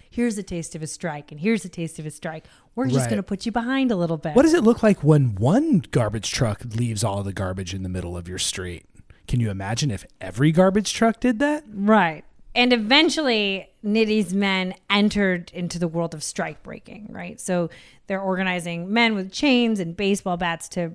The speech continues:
Speaker 1: break inconvenient, profit-losing strikes in Los Angeles.
Speaker 2: Mm.
Speaker 1: Some unions in L A countered by recruiting their own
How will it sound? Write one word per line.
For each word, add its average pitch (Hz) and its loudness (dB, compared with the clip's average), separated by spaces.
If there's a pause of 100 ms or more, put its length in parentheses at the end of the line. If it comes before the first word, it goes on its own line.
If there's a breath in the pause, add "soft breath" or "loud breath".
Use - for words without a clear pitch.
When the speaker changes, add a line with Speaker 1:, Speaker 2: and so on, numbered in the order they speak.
Speaker 1:
break 180 -2 (100)
inconvenient, 180 -2
profit-losing 170 0
strikes 151 -10
in 151 -14
Los 147 -16
Angeles. - -16
Speaker 2:
Mm. 92 -12 (200)
Speaker 1:
Some 339 2
unions 254 4
in 202 -2
L 180 2
A 180 2
countered 185 -2
by 170 -2
recruiting 175 -4
their 160 -8
own 165 -4